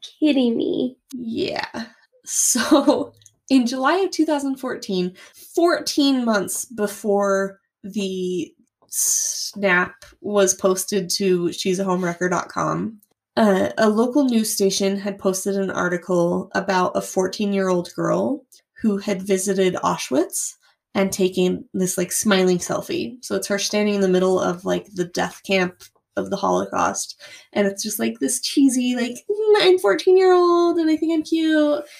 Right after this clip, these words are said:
Speaker 2: taking a selfie at Auschwitz. Not in, it means poor taste.
Speaker 1: Yeah.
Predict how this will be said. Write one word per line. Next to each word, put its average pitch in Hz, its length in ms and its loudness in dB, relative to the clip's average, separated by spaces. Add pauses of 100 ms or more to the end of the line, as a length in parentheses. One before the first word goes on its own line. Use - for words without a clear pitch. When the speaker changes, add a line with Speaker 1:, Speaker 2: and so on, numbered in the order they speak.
(180)
Speaker 2:
taking 247 260 -4
a 233 40 -6
selfie 208 360 -2
at - 80 -8
Auschwitz. - 540 -8 (380)
Not 302 300 4
in, 247 240 -4
it 269 180 0
means 285 280 -2
poor 294 300 2
taste. - 580 -8 (380)
Speaker 1:
Yeah. 247 400 -8